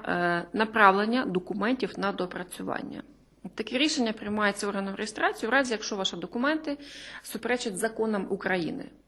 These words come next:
Ну, насамперед цьому закону про громадські об'єднання. Е, е, найтиповіша помилка, Ірина Анатольовна про це згадувала, це, е, помилка в найменуванні громадського об'єднання.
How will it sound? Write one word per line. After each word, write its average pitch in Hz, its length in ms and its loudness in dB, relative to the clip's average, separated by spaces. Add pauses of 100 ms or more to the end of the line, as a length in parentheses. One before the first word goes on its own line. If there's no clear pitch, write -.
(160)
Ну, 262 100 2
насамперед 214 580 0
цьому 208 240 2
закону - 360 -6
про - 160 -8
громадські 160 480 -4
об'єднання. - 640 -6 (1040)
Е, 170 440 -2
е, 175 180 2
найтиповіша 233 840 4
помилка, 226 720 4
Ірина 185 160 0
Анатольовна 185 320 -4
про 185 140 -8
це 185 180 -6
згадувала, 180 640 0
це, 208 500 0
е, 170 280 -2
помилка 240 460 2
в 208 200 -4
найменуванні 202 1160 0
громадського 180 800 -4
об'єднання. 170 640 -6